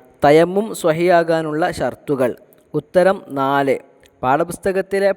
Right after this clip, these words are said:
പതിനെട്ടാം പേജിലെ ആറാം വരിയിൽ ഉത്തരം കാണാം. രണ്ടാം സെഷനും പൂർത്തിയായി. മൂന്നാം സെഷനിലേക്ക് പ്രവേശിക്കുകയാണ്. തെറ്റ് ശരിയാക്കി എഴുതാം. ഇവിടെ നാല് ചോദ്യങ്ങളാണ് കൊടുത്തിട്ടുള്ളത്.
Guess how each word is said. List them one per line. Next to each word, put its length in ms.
പതിനെട്ടാം 540
പേജിലെ 480
ആറാം 460
വരിയിൽ 420
ഉത്തരം 460
കാണാം. 380
രണ്ടാം 380
സെഷനും 420
പൂർത്തിയായി. 680
മൂന്നാം 360
സെഷനിലേക്ക് 640
പ്രവേശിക്കുകയാണ്. 960
തെറ്റ് 260
ശരിയാക്കി 600
എഴുതാം. 420
ഇവിടെ 440
നാല് 320
ചോദ്യങ്ങളാണ് 600
കൊടുത്തിട്ടുള്ളത്. 800